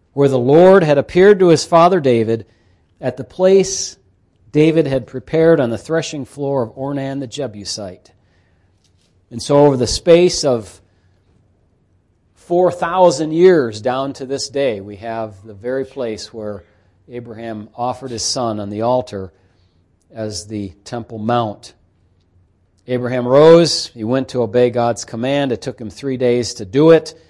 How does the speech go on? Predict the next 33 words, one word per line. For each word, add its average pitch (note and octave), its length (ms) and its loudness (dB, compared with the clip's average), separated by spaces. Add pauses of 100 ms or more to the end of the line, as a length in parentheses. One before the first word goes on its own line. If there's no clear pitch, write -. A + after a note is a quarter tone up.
(340)
to G#2+ 100 -20
get D3 240 -2
there. C3+ 380 -2 (460)
And A2 100 -14
we A2 80 -6
see C#3+ 240 -6
the A#2 320 -6 (220)
great B2+ 260 -2
faith B2+ 400 -6
of G#2 120 -18
Abraham A2+ 560 -6
in G#2 100 -10
this G#2 180 -10
passage A#2 500 -10
here G#2+ 200 -6
as G2+ 120 -10
we G#2+ 120 -12
read C#3+ 260 0
on, A#2+ 380 0 (480)
and A#2+ 100 -2
it A2 80 -4
says, C3 320 2
"Abraham C#3 460 2
said F3 260 2
to E3+ 60 4
his C3+ 160 2
young C#3+ 240 0
men, A#2 180 0
'Stay F#3 320 4
here G3 220 6
with G3+ 180 6
the F#3+ 80 -2
donkey. C#3 560 2